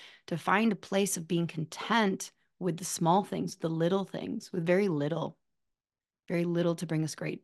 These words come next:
gratitude and joy out of this cool world that you made. Being comfortable. I don't see anywhere in the Bible where you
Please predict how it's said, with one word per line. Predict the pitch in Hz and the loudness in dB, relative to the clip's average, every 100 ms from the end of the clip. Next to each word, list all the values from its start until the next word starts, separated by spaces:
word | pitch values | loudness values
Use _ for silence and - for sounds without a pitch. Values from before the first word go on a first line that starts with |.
| _ | _
gratitude | - 170 165 - 160 160 156 | -2 -2 -2 -4 -2 -2 -2
and | - - 165 _ _ - | -6 -6 -8 _ _ -6
joy | 160 160 170 170 - _ _ _ - | -2 -2 -2 -6 -10 _ _ _ -4
out | 143 | -4
of | - - - | -2 -8 -6
this | 160 - | -6 -6
cool | - 175 156 180 - _ - | -6 -4 -4 -6 -14 _ -8
world | 147 147 165 | -4 -4 -4
that | - | -4
you | 180 | -2
made. | 185 220 233 - - _ _ _ _ _ _ _ - | 0 0 0 -4 -20 _ _ _ _ _ _ _ -2
Being | 202 202 | 2 2
comfortable. | - 202 254 160 - | 2 2 2 0 -4
I | - | 0
don't | 170 190 | 0 -2
see | 190 - | -4 -2
anywhere | 175 196 190 170 165 | 0 2 2 2 0
in | 165 | 0
the | 156 | -2
Bible | 151 156 175 160 165 165 | 0 0 0 -2 -4 -2
where | 160 156 | 0 0
you | 160 160 165 170 165 175 | 0 -2 -2 0 0 -2